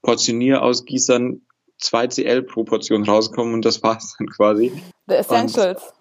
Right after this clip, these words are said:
Speaker 1: ja, mehr muss man eigentlich nicht wissen, dann läuft's dort schon. <laughs>
Speaker 2: Wenn das jetzt der Christian Gentemann hört. <laughs>
Speaker 1: Oh, pst. Bloß nicht. Können wir das rausschneiden?
Speaker 2: Na klar, Steff, für dich
Speaker 1: Danke.
Speaker 2: mach ich alles.
Speaker 1: <laughs> Ja, so war, das war meine erste Station an der Bar. Also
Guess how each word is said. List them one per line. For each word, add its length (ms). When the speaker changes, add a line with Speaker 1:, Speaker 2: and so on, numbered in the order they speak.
Speaker 1:
ja, 440
mehr 180
muss 140
man 100
eigentlich 180
nicht 160
wissen, 220
dann 120
läuft's 280
dort 180
schon. 180
<laughs> 800
Speaker 2:
Wenn 180
das 240
jetzt 240
der 120
Christian 480
Gentemann 560
hört. 340
<laughs> 260
Speaker 1:
Oh, 220
pst. 320
Bloß 240
nicht. 140
Können 140
wir 40
das 160
rausschneiden? 540
Speaker 2:
Na 120
klar, 520
Steff, 400
für 100
dich 80
Speaker 1:
Danke. 220
Speaker 2:
mach 60
ich 160
alles. 320
Speaker 1:
<laughs> 360
Ja, 360
so 240
war, 120
das 160
war 100
meine 180
erste 360
Station 500
an 100
der 100
Bar. 240
Also 260